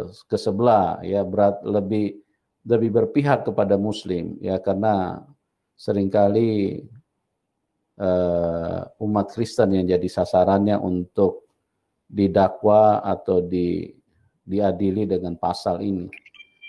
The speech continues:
Padahal mereka ini punya pernyataan, ya, sangat, sangat kotor, ya, seperti kayak Ustadz Sani Humunir ini mengatakan bahwa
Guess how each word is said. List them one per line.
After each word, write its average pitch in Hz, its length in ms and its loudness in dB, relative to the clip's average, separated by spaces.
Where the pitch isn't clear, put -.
Padahal 110 720 2
mereka 107 480 0
ini 110 460 -4
punya 107 420 -2
pernyataan, 107 840 -2
ya, 95 220 -2
sangat, 101 560 0
sangat 101 400 -2
kotor, 104 480 2
ya, 104 240 0
seperti - 480 -8
kayak 95 320 0
Ustadz 104 540 -4
Sani 104 400 2
Humunir 101 400 4
ini 104 160 0
mengatakan 101 720 0
bahwa 90 560 0